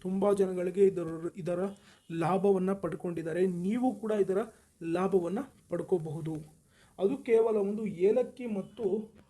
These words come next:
ಒಂದು ಲವಂಗದಿಂದ ವೀಕ್ಷಕರೇ, ಒಂದು ಏಲಕ್ಕಿ ಮತ್ತು ಒಂದು ಲವಂಗದಿಂದ ನೀವು ವಶೀಕರಣವನ್ನ ಮಾಡಬಹುದು. ವಶೀಕರಣ ಎಂದಾಕ್ಷಣ ಯಾವುದೋ ಒಂದು ಶುದ್ರ ಪೂಜೆ ಅಂತ ತಿಳ್ಕೊತಾರೆ.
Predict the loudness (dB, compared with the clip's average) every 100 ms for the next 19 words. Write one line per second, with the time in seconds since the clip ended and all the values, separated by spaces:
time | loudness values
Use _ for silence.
0 | _ _ -6 -2 2 2 0 -10 _ -8
1 | -4 4 4 6 4 4 0 -2 -4 -8
2 | -8 -8 -4 -4 -4 -10 -20 -14 -6 -6
3 | -4 -2 -2 -2 -4 -4 -4 -2 4 4
4 | 4 -16 _ -4 -2 -2 -2 0 0 2
5 | 2 0 -2 -2 -2 -6 _ -6 -2 0
6 | 0 0 -2 -4 -4 0 -4 -2 -4 -2
7 | -4 -4 -6 -8 -10 -8 -4 -2 -2 -4
8 | -4 -4 -4 -12 -20 _ 2 4 4 0
9 | 2 0 2 -2 -2 -4 -4 -6 -6 -2
10 | -2 0 0 0 -2 -4 -6 -6 -6 -4
11 | -4 -2 0 0 0 -6 -8 -10 -14 -12
12 | -12 -8 -10 -10 -18 -18